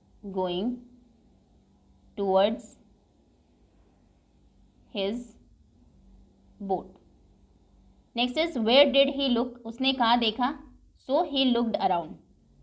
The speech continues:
उसने चारों तरफ देखा, around। Next is, write the opposite of, opposite लिखना है, up, आपका ऑपोजिट होगा डाउन, lost,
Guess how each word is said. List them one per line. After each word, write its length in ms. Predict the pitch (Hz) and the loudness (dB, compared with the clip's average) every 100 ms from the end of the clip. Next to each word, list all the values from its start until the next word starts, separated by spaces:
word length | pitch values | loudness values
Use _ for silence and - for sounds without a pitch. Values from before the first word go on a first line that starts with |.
| - - _ 196 | -20 -20 _ -12
उसने 280 | 214 262 277 | -4 -2 2
चारों 240 | 214 220 | 2 2
तरफ 280 | 226 185 180 | 0 -2 -4
देखा, 320 | 170 175 147 - - _ _ _ _ _ _ _ _ _ _ _ _ _ _ _ _ _ _ | -8 -12 -16 -16 -20 _ _ _ _ _ _ _ _ _ _ _ _ _ _ _ _ _ _
around। 400 | 202 175 160 175 - _ _ _ _ _ _ _ _ _ _ _ _ _ _ _ 226 | -4 -4 -4 -12 -20 _ _ _ _ _ _ _ _ _ _ _ _ _ _ _ -6
Next 200 | 247 311 | -2 0
is, 180 | 320 | 6
write 260 | 240 254 240 | 8 6 6
the 120 | 294 226 | 4 4
opposite 360 | 214 220 214 175 | 4 -2 -2 -2
of, 80 | 160 - - - | -4 -8 -16 -4
opposite 420 | 214 254 262 247 | -4 0 -2 0
लिखना 260 | 254 262 262 | -2 0 0
है, 120 | 262 226 | 2 2
up, 140 | 247 - _ _ - | 2 -4 _ _ -8
आपका 280 | 214 - 226 | -8 2 2
ऑपोजिट 400 | 214 220 220 208 | 2 -2 -4 -2
होगा 180 | 202 202 | 0 2
डाउन, 400 | 190 190 262 - - - _ _ _ _ - | 2 0 -2 -4 -16 -20 _ _ _ _ -2
lost, 500 | 208 220 311 - | 6 6 6 0